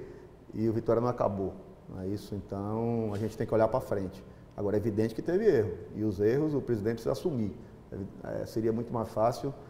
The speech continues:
você enumerar que o erro foi do diretor de futebol, o erro foi do treinador, do diretor de futebol, dos auxiliares que montaram a equipe. Mas o presidente tem que assumir. Quando nós montamos o time,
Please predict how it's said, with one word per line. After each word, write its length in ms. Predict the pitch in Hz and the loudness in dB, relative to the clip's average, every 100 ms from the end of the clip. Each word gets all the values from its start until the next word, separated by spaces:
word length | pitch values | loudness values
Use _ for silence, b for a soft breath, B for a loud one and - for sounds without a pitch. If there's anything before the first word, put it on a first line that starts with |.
| B B B | B B B
você 760 | - 104 - 110 107 104 101 95 | -4 -4 4 6 8 8 6 4
enumerar 500 | 110 113 113 101 117 | 2 4 4 6 4
que 100 | 120 | 4
o 80 | 113 | 6
erro 140 | 127 135 | 6 6
foi 140 | 135 | 2
do 60 | 120 | 4
diretor 320 | 120 110 120 | 2 4 -2
de 60 | |
futebol, 580 | - 123 110 98 90 82 B B - | -2 -4 -2 0 0 -2 B B -4
o 140 | 113 | 2
erro 120 | 123 | 2
foi 160 | 123 123 | 4 2
do 80 | 120 | 4
treinador, 540 | 123 120 113 98 127 | 4 4 4 6 4
do 60 | 127 | 8
diretor 320 | 123 113 117 | 6 6 2
de 80 | - | 0
futebol, 500 | 120 113 101 113 135 | -6 -4 2 6 6
dos 100 | 127 | 6
auxiliares 800 | 120 - 120 110 104 120 131 - | 2 2 2 6 6 6 4 -4
que 180 | - 131 | -2 2
montaram 440 | 135 127 123 131 | 2 4 4 4
a 40 | |
equipe. 540 | 131 131 110 98 - 87 - | 0 -2 -2 -4 -6 -12 -6
Mas 360 | - 107 123 - | 0 0 0 -6
o 40 | |
presidente 360 | - 104 101 95 | -4 -2 -4 -6
tem 100 | - | -6
que 60 | |
assumir. 400 | 135 175 135 95 - B B B B | -4 -4 -4 -4 -6 B B B B
Quando 240 | - 127 127 | 0 4 4
nós 140 | 123 | 4
montamos 460 | 135 131 127 120 113 | 4 2 2 0 2
o 60 | 127 | 0
time, 500 | 120 113 123 160 | 0 -2 0 -2